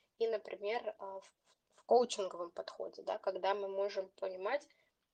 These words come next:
а как я сам могу создавать для себя точки роста. Да, это важно понимать вот правильный момент, когда и к кому обращаться,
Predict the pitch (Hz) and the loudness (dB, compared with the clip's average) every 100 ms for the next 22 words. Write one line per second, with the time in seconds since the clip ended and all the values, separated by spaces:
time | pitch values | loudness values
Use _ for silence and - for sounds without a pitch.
0 | _ 202 - 220 277 226 190 196 208 - | _ -10 2 6 6 4 2 4 4 2
1 | - 208 262 226 202 214 - 196 - 185 | -2 -2 0 -2 -2 -6 -4 -6 -4 2
2 | 208 214 190 185 - 185 202 - 190 - | 2 2 -2 -8 -4 0 0 0 -6 -4
3 | 202 202 190 - - _ _ _ _ _ | 0 2 2 -2 -14 _ _ _ _ _
4 | - 208 214 214 208 214 214 202 202 190 | -4 2 4 6 8 8 6 -4 0 2
5 | 202 202 - 190 - _ _ 202 208 190 | 4 2 0 -6 -8 _ _ 6 8 6
6 | 180 180 180 202 339 381 202 185 190 202 | 2 -2 0 4 4 4 0 4 6 6
7 | - 180 180 175 190 - 180 175 - | 4 -8 -6 -2 -2 -2 -2 -6 -8